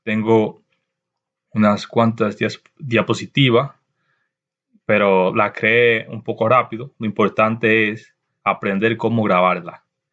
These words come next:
Bueno, después que estamos en PowerPoint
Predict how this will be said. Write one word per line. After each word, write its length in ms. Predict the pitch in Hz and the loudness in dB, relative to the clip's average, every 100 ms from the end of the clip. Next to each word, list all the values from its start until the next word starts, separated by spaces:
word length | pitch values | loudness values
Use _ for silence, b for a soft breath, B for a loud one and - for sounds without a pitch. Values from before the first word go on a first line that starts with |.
| _ _ _ _ _ _ - | _ _ _ _ _ _ 0
Bueno, 280 | 120 98 98 | 0 2 -2
después 320 | 98 160 165 | -2 0 0
que 100 | 160 | 0
estamos 720 | - 147 156 156 147 131 - _ _ - | 0 0 2 4 4 2 -4 _ _ 0
en 520 | 131 131 117 101 - _ _ - | 4 6 4 2 -4 _ _ -2
PowerPoint 760 | 135 151 135 - 123 107 143 | 2 2 -2 -4 -4 -2 -6